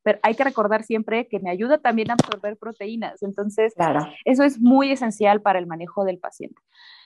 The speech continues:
Speaker 1: Dependiendo del tipo de enzimas que nosotros tengamos disponibles en nuestro lugar de,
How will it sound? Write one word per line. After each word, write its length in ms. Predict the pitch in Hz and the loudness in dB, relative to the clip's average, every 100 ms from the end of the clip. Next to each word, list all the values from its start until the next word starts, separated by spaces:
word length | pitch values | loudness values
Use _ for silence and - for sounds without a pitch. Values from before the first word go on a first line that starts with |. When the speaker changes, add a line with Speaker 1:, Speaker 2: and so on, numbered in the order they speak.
| _ | _
Speaker 1:
Dependiendo 540 | 214 214 220 254 262 | 0 4 6 6 6
del 160 | 269 240 | 4 2
tipo 240 | 233 - | -4 -4
de 80 | 240 | -2
enzimas 420 | 208 208 202 208 | -2 -4 -4 -4
que 240 | - 190 175 | -4 -2 -2
nosotros 480 | 170 175 190 214 208 | -4 -8 -4 -4 -2
tengamos 400 | 190 180 196 202 | -2 0 -2 -4
disponibles 680 | 214 - 170 185 196 196 | -6 -6 -4 0 0 2
en 260 | 170 160 160 | 0 -2 -4
nuestro 320 | 160 160 170 | -6 -2 0
lugar 320 | 165 165 170 | 2 2 0
de, 420 | 175 170 147 127 | 2 2 0 -2